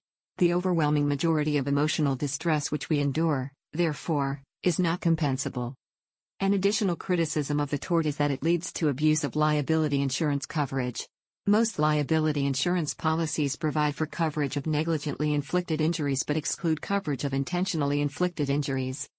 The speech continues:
If a victim is intentionally injured by a person, many theorists perceive that the victim will tend to recast the claim as being one for negligence in order to fall within the coverage of the insurance policy. The Texas case of Boyles v. Kerr, nineteen ninety-three,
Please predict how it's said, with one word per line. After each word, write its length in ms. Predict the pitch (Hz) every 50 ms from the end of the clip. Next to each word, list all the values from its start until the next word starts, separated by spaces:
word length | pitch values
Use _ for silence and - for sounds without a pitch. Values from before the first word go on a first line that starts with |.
| _ _ _ _ - -
If 120 | 202 196
a 60 | 208
victim 340 | 180 208 220 - - 175 160
is 140 | 147 139 -
intentionally 680 | 151 143 - 180 180 185 - 202 185 185 175 156 160
injured 360 | 165 170 170 156 135 131 -
by 140 | - 143 139
a 60 | 139
person, 600 | 135 - - 180 165 165 - - 139 135 135 147 - _ _ -
many 260 | 175 180 185 208 208
theorists 540 | 202 - 196 180 160 147 135 127 - - -
perceive 400 | - - 160 - - 175 156 147
that 140 | - 131 -
the 80 | 147 135
victim 400 | 135 175 180 - - 143 143 139
will 80 | 147
tend 300 | 143 - 165 160 160 156
to 80 | 147 131
recast 520 | 147 156 156 - 160 160 151 156 - -
the 60 | -
claim 320 | 139 - - 175 165 156 156
as 140 | 143 139 -
being 260 | - 156 151 151 143
one 160 | 147 151 156
for 160 | - - 151
negligence 560 | 151 147 151 170 165 156 - - 139 131 -
in 80 | 151 147
order 220 | 147 151 147 151
to 100 | 143 160
fall 300 | 147 - - 151 151 156
within 240 | 156 139 - 151 143
the 60 | 147 143
coverage 480 | - - 165 156 - 156 143 131 -
of 60 | 143 139
the 120 | 143 143
insurance 480 | 143 139 135 - 165 151 143 139 - -
policy. 640 | - 151 151 135 131 131 127 - 143 127 120 139 - _ _ _ _ _ _ _ _ _ _ _ _ -
The 80 | 196 190
Texas 440 | - 208 208 202 - 196 180 -
case 340 | - - - 160 147 147 -
of 120 | 160 139 -
Boyles 360 | 165 156 156 156 151 - 151
v. 140 | 147 - 160
Kerr, 440 | - - 180 170 147 127 117 131 - _ _ _ -
nineteen 460 | 170 175 170 196 202 - 190 185 175
ninety-three, 720 | 170 160 160 151 147 139 - 165 160 151 135 123 127 139